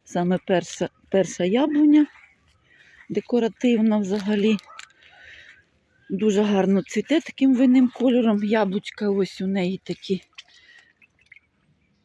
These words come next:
бачите, прямо такого синього кольору. Да? І листя таке темне. Це у нас роялті, сама-сама перша моя яблуня. Дуже гарно квітує. Ну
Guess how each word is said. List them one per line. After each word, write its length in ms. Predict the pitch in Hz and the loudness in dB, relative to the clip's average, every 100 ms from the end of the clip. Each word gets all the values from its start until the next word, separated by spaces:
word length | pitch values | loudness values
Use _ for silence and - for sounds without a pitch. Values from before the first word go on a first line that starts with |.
| _ | _
бачите, 480 | 180 196 - - 175 _ | -18 -18 -18 -16 -16 _
прямо 320 | - 180 175 - | -10 -8 -8 -10
такого 480 | 170 - 185 175 - - | -14 -14 -12 -12 -12 -20
синього 540 | - - 190 180 185 | -12 -6 -6 -6 -8
кольору. 480 | - - 147 135 131 | -8 -4 -2 -2 -6
Да? 180 | 135 156 | -8 -10
І 180 | - 185 | -4 -2
листя 380 | 180 143 - | -2 -4 -10
таке 280 | - - - - | -16 -14 -14 -10
темне. 340 | 226 294 220 - | -4 -4 -4 -8
Це 120 | 196 | -10
у 60 | |
нас 280 | 185 175 - _ _ _ _ | -8 -10 -12 _ _ _ _
роялті, 800 | - 175 226 311 254 - 208 190 175 | -12 -8 -4 -4 -6 -10 -10 -10 -12
сама-сама 720 | - 190 175 165 170 170 160 - | -12 -8 -8 -10 -10 -10 -10 -10
перша 320 | 156 - 147 | -10 -10 -8
моя 240 | 147 151 | -6 -6
яблуня. 520 | 147 143 135 143 139 | -6 -6 -4 -4 -4
Дуже 300 | 143 156 147 | -6 -8 -10
гарно 360 | 151 156 147 151 | -10 -10 -8 -10
квітує. 560 | - 139 - 247 277 262 _ - _ - _ _ _ _ _ _ | -12 -20 -14 -10 -8 -8 _ -20 _ -20 _ _ _ _ _ _
Ну 340 | 185 202 233 | -14 -10 -10